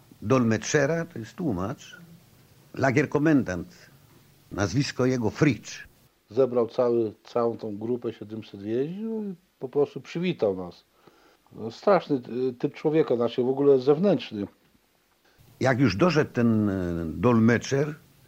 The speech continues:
Speaker 1: a tym dolmetscherem był Baltaziński, to ten, y, lagerkomendant mówił, a ten tłumaczył nam, co, co on mówi.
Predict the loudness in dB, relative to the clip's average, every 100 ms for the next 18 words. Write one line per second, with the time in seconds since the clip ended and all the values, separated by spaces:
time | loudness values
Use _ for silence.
0 | _ -12 -4 0 0 2 0 0 0 2
1 | 2 0 0 0 0 -2 -2 -2 -4 -6
2 | -14 -20 -20 -20 _ _ _ _ -6 -2
3 | 0 2 0 -4 -10 -14 -20 -20 _ _
4 | _ _ _ _ -14 -12 -10 -4 0 2
5 | 0 -2 -2 0 2 2 0 0 -2 -2
6 | -10 _ _ _ _ 4 4 4 2 0
7 | 0 0 0 2 2 2 2 2 4 4
8 | 2 -2 -6 -2 2 2 2 0 -2 -6
9 | -12 -20 0 4 4 4 0 -6